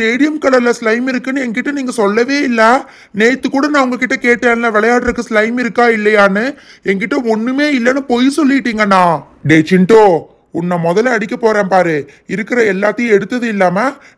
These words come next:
நான் ஏன் மறைச்சு வச்சேன் நான் கேக்குறேன். ஏண்டா, எதையாவது மிச்சம் வைப்பையா நீ? இப்ப பாரு, இது என்ன பண்றேன்னு பாரு. அண்ணா ப்ளீஸ்ண்ணா, நான் கொஞ்சம் மட்டும் எடுத்துக்கிறேன். இங்க பாருங்க, இதுக்கு மேல நான் எடுக்க மாட்டேன். மீதி ஃபுல்லா உங்களுக்கும் பப்ளு அண்ணாக்கும் தான்.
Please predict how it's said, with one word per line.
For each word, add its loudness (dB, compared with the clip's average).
நான் 2
ஏன் -2
மறைச்சு -2
வச்சேன் -2
நான் -4
கேக்குறேன். 2
ஏண்டா, 2
எதையாவது 2
மிச்சம் -4
வைப்பையா 2
நீ? -10
இப்ப -6
பாரு, 4
இது -2
என்ன -4
பண்றேன்னு -2
பாரு. 0
அண்ணா 4
ப்ளீஸ்ண்ணா, 0
நான் 0
கொஞ்சம் 2
மட்டும் 0
எடுத்துக்கிறேன். 0
இங்க -6
பாருங்க, 2
இதுக்கு -6
மேல 0
நான் -2
எடுக்க -2
மாட்டேன். 0
மீதி 0
ஃபுல்லா 0
உங்களுக்கும் -4
பப்ளு 2
அண்ணாக்கும் 0
தான். 0